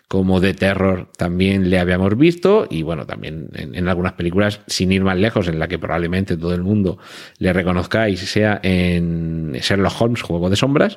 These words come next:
la segunda de las adaptaciones de las novelas de Arthur Conan Doyle, debida al, al británico Guy Ritchie. Y claro, por supuesto, también en series, eh, tuvo un papel importantísimo en Mad Men. Ahora, ahora va a ser una de las caras importantes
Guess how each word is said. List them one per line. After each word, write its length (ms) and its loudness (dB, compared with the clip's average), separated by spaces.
la 140 -10
segunda 520 -2
de 80 2
las 140 2
adaptaciones 640 0
de 100 -2
las 140 -2
novelas 320 0
de 180 2
Arthur 280 -2
Conan 240 0
Doyle, 200 4
debida 420 2
al, 640 0
al 120 0
británico 420 0
Guy 180 2
Ritchie. 520 2
Y 260 4
claro, 280 2
por 100 2
supuesto, 380 0
también 320 -2
en 80 0
series, 580 0
eh, 260 -10
tuvo 280 2
un 180 2
papel 280 -2
importantísimo 600 0
en 80 -2
Mad 220 -4
Men. 400 -2
Ahora, 680 0
ahora 400 -2
va 220 -4
a 20 -2
ser 240 -2
una 300 0
de 260 -4
las 320 -4
caras 380 -2
importantes 880 2